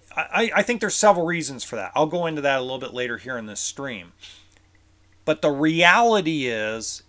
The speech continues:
is those dealerships are looking at that and going, "You know what? It doesn't matter if we're losing money, people are not buying."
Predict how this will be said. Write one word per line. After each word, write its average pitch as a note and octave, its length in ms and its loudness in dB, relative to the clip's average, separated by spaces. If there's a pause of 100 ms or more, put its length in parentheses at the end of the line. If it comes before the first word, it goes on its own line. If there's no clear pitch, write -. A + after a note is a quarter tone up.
is C3 540 -8 (160)
those D3+ 420 -2
dealerships F3 720 -2
are C3 100 -6
looking D3 440 -6
at B2+ 180 -4
that B2+ 240 0
and B2 100 -16
going, B2+ 220 -6
"You B2+ 120 -10
know D#3+ 100 -2
what? E3+ 320 0 (920)
It G#3 160 -2
doesn't E3+ 320 4
matter D#3 360 0
if - 160 -10
we're D3 140 -2
losing C#3+ 440 -4
money, C#3+ 260 -8
people - 340 -10
are C3+ 80 -6
not C3 280 -4
buying." C#3 320 0